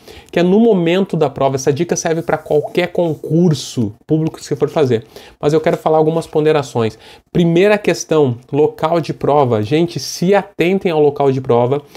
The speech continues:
e acessem novamente. Eu já vi banca trocar e alterar o local de prova no dia anterior à prova. Então,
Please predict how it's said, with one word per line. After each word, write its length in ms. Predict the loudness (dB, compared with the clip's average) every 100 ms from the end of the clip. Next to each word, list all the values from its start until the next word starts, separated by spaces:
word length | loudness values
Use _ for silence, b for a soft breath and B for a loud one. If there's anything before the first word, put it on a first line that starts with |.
| B B B -2
e 120 | 0
acessem 880 | 0 -4 -6 0 2 2 0 -2 0
novamente. 920 | 0 0 0 0 2 2 2 2 0
Eu 60 |
já 120 | 2 2
vi 140 | 0
banca 420 | 0 0 0 -2
trocar 520 | -6 -2 -2 0 2
e 40 | 2
alterar 360 | 2 0 2
o 40 | 2
local 280 | 0 -2 -4
de 100 | -2
prova 260 | 0 0
no 140 | 0 -2
dia 580 | 0 0 2 2 2 -2 B B B
anterior 760 | -4 -2 2 4 4 4 4 2
à 120 | -4
prova. 520 | -4 0 4 4 2 -2
Então, 320 | 0 0